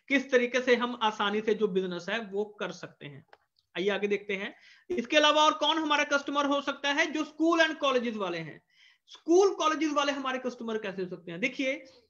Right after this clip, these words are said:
जहां पे भी बाग बगीचा है वहां पे हमारा कस्टमर है। अब स्कूल कॉलेजेस में जो बाग बगीचे होते हैं उनकी देखभाल कौन करता है? Definitely माली करते हैं। और जो बड़े-बड़े स्कूल कॉलेजेस होते हैं, यूनिवर्सिटीज होते हैं, वहां तो पांच पांच, दस दस, बीस बीस माली काम करते हैं।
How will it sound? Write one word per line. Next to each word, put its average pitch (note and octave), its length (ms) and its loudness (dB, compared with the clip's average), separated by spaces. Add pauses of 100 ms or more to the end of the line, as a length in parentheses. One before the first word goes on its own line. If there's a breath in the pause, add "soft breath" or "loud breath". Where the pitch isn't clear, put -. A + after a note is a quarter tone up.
(200)
जहां D4 260 4
पे F4 140 -2
भी E4+ 100 4
बाग B3+ 320 4
बगीचा C#4 420 -2
है C#4+ 160 0
वहां B3 280 0
पे B3+ 140 -2
हमारा G3+ 280 -4
कस्टमर E3+ 420 -12
है। D#3 220 -18 (840)
अब G#3 120 0
स्कूल D4+ 300 2
कॉलेजेस C#4+ 400 2
में D4 160 -2
जो D4+ 120 -2
बाग A#3+ 300 2
बगीचे B3+ 380 -4
होते A3+ 300 -2
हैं D#3+ 360 -8
उनकी D#4 220 0
देखभाल C#4+ 580 4
कौन A3 220 0
करता E3 320 -8
है? D#3 280 -14 (280)
Definitely A3 420 -6
माली C4 260 -2
करते B3+ 280 -6
हैं। B3+ 300 -10 (320)
और A3+ 140 6
जो C#4+ 140 2
बड़े-बड़े C#4 420 4
स्कूल C#4+ 260 -4
कॉलेजेस C4+ 360 -2
होते B3 220 2
हैं, A#3 120 0
यूनिवर्सिटीज B3+ 460 -2
होते G#3 220 -2
हैं, E3+ 160 -6
वहां G#3+ 280 0
तो C4 120 -4
पांच A#3 340 -2
पांच, C4 180 -2
दस A3 140 -4
दस, B3 180 0
बीस A#3 300 -4
बीस C4 200 -2
माली A3 340 -2
काम A3+ 240 -4
करते E3 300 -10
हैं। D#3 260 -12